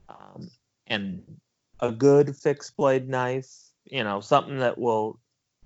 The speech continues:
easily do the job of gutting a deer, uh, can run you about thirty bucks. Um, you could, you could go cheaper, but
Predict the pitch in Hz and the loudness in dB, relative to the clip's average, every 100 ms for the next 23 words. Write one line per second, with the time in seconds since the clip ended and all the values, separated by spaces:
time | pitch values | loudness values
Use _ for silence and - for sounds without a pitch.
0 | - - - 170 165 147 151 147 147 131 | -20 -20 -14 -6 -4 -2 -4 -4 -6 -2
1 | 127 123 120 117 110 110 110 110 - 113 | -2 -2 0 4 4 4 2 -6 -2 -2
2 | 110 110 107 107 113 104 104 110 _ _ | -2 -6 -10 -8 -6 -4 -6 -10 _ _
3 | _ _ - _ 101 104 101 101 - _ | _ _ -20 _ -10 -8 -8 -10 -14 _
4 | - 131 120 117 117 110 113 113 - 123 | -10 -6 -2 -2 -4 0 0 0 -2 -4
5 | 113 107 110 92 - - - - - _ | -2 -2 -4 -4 -6 -18 -20 -20 -20 _
6 | _ _ _ _ _ - 80 95 87 - | _ _ _ _ _ -12 -10 -10 -10 -8
7 | 113 127 113 123 151 135 - 175 165 147 | 0 2 2 0 -2 -2 2 4 4 6
8 | 156 147 - 165 143 160 143 135 139 - | 4 2 0 0 4 4 4 2 -4 -12
9 | _ 120 101 104 | _ 2 2 0